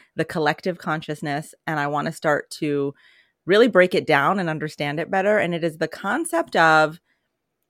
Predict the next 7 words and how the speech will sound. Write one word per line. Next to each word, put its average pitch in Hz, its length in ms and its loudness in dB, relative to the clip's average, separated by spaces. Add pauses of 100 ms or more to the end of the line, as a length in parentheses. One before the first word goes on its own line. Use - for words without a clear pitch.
(120)
one 233 520 6
specific 226 680 0
trauma 208 360 2
response 151 680 -4
that - 180 -2
we 170 580 -6
don't 147 580 -2